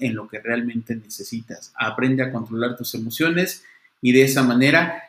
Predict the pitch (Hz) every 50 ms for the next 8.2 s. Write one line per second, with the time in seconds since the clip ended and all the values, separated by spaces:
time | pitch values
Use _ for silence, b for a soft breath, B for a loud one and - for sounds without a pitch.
0 | _ - - - - - 143 135 135 135 131 - 123 117 120 123 127 131 123 127
1 | - - 147 135 131 131 131 120 113 117 120 120 120 117 113 113 - 127 131 127
2 | 127 123 123 - 113 - - 131 127 131 131 135 135 135 131 - 123 117 117 -
3 | - - 147 147 147 143 139 139 139 - 139 123 - - 117 117 120 123 131 139
4 | 147 147 151 156 - - - 123 - - 113 110 113 117 123 135 131 123 120 123
5 | 135 139 135 135 - 143 151 147 B B B B B B B _ - 120 113 117
6 | - 127 123 123 - 135 131 127 127 127 123 117 117 - 117 117 117 127 131 131
7 | 135 147 143 139 - 117 110 107 - - 110 110 110 110 - _ - 143 139 143
8 | 156 170 175 -